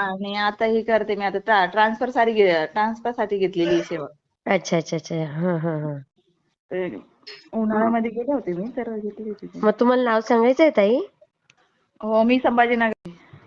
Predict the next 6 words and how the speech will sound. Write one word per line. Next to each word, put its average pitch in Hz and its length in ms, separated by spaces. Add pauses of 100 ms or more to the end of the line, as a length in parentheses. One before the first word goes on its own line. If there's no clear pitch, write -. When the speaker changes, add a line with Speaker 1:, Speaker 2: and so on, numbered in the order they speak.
(160)
Speaker 2:
हा, 202 120 (140)
हा. 151 60 (760)
आणि 190 380
नाव 202 260
सांगायचंय 208 540
का? 294 180